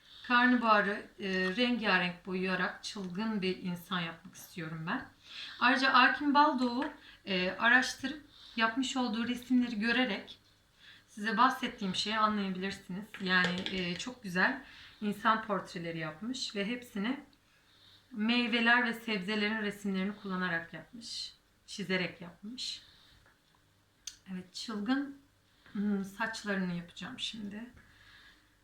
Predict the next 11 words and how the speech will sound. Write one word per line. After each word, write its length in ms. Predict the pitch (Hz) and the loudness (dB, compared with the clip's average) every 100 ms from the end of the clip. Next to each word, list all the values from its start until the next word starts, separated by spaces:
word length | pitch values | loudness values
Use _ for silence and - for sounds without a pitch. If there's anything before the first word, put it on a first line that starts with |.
| _ | _
Karnabahardan 1080 | - 226 220 202 214 214 208 196 208 208 - - - _ _ _ _ - - - - - - 196 | -4 0 0 2 4 6 4 4 2 0 -4 -12 -18 _ _ _ _ -20 -20 -20 -20 -20 -20 -12
rengarenk 840 | 170 160 156 156 156 156 156 170 | -10 -8 -8 -6 -6 -6 -12 -12
olmasını 480 | 156 156 - - 160 | -12 -12 -14 -16 -18
istiyorum. 720 | - - 180 160 170 226 254 - _ _ - - - - _ _ _ _ _ _ _ _ _ _ _ _ _ - - | -18 -16 -14 -12 -10 -8 -10 -16 _ _ -20 -20 -20 -20 _ _ _ _ _ _ _ _ _ _ _ _ _ -20 -12
Evet, 400 | 254 247 254 - _ _ _ | -2 0 0 -4 _ _ _
e, 240 | 202 202 202 | -6 -2 -2
siz 380 | - 285 - - | -6 -8 -8 -2
karnabahar 600 | 247 233 220 240 240 - | 4 6 4 2 0 0
kullanmak 420 | 254 247 247 233 | 0 0 0 -4
zorunda 280 | 240 240 226 | -6 -6 -6
değilsiniz 360 | 247 247 196 | -6 -6 -10